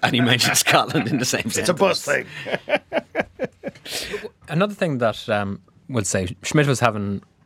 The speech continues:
Speaker 3: a go at his players. He didn't think that they were in the right mindset. But selecting Henshaw at full back was a kind of an un-Joe Schmidt-like selection, 'cause it seemed like a risk. We,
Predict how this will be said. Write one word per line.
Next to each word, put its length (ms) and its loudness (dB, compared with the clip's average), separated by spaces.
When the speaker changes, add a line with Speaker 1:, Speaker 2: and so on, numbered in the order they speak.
Speaker 3:
a 60 2
go 220 4
at 60 2
his 120 0
players. 360 4
He 80 0
didn't 180 0
think 160 0
that 60 -8
they 100 2
were 60 2
in 80 0
the 80 -2
right 320 0
mindset. 580 0
But 160 2
selecting 360 2
Henshaw 320 2
at 60 -4
full 200 -2
back 280 0
was 180 -6
a 60 -6
kind 220 -4
of 60 -2
an 180 0
un-Joe 500 4
Schmidt-like 760 -2
selection, 520 0
'cause 140 -6
it 120 -6
seemed 220 0
like 160 -2
a 60 -2
risk. 440 -2
We, 380 2